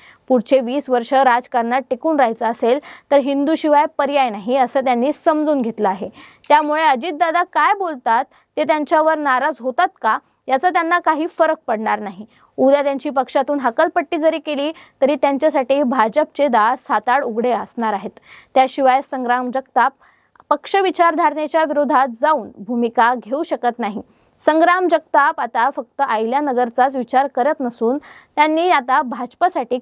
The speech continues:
काम करायला सुरुवात केल्याचं स्पष्टपणे दिसतंय. कारण संग्राम जगताप, संग्राम भंडारे महाराज,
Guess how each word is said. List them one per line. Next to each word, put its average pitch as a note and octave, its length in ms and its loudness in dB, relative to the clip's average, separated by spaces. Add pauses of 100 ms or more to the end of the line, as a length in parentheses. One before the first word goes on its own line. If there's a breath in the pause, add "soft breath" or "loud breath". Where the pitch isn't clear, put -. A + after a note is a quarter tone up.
काम C4 240 0
करायला A3+ 380 -4
सुरुवात C#4 360 0 (120)
केल्याचं G#3+ 320 -2
स्पष्टपणे A3+ 680 -2
दिसतंय. F#3+ 360 -10 (460 loud breath)
कारण B3+ 240 2
संग्राम B3+ 540 0
जगताप, A#3 420 -2 (320 soft breath)
संग्राम C4 400 0
भंडारे C#4 400 0
महाराज, A#3 420 -2